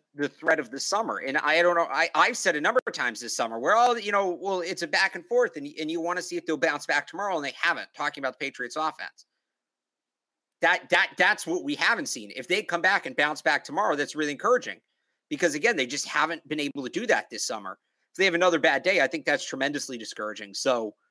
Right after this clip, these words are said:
you're right, they've generally been good about that, but what was it, twelve days before we, we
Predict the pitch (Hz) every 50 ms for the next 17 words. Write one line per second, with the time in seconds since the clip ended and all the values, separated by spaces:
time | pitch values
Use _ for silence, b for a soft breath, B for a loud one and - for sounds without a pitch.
0 | _ _ _ _ _ _ _ _ _ _ _ _ - 156 165 190 214 196 - -
1 | 165 160 151 131 - 147 139 156 175 202 208 175 185 208 196 175 214 226 196 214
2 | 208 214 214 226 226 240 226 - _ - 180 165 143 - _ _ _ _ _ _
3 | _ _ _ _ _ _ _ _ - 156 175 220 240 226 - 143 110 - - -
4 | - 170 185 190 208 208 214 196 151 - - 165 180 214 202 135 117 104 - 139
5 | 143 135 - 170 165 160 165 156 147 120 - 151 147 147 123